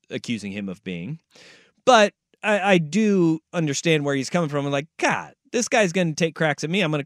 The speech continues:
take cracks right back." So Jimmy Kimmel sticks up for himself. Well, guess what happens on Tuesdays?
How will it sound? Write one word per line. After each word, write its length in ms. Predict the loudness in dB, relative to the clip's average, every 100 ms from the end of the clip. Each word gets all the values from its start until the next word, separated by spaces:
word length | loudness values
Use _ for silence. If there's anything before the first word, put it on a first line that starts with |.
| -8 -4
take 180 | -4
cracks 300 | -2 -2 0
right 140 | -2 0
back." 260 | 0 -2 _ _ _ _ _ _ _ _ _ _ _ -20 _ _ -2
So 360 | 6 6 6 2
Jimmy 260 | 0 2 2
Kimmel 220 | 0 0
sticks 260 | -2 -2 -2
up 100 | -2
for 80 | -2
himself. 460 | 0 2 2 -2 _ _ _ _ _ _ _ -8
Well, 80 | 2
guess 200 | 2 4
what 100 | 4
happens 260 | 2 2 2
on 120 | 2
Tuesdays? 580 | 0 0 -2 -4 -8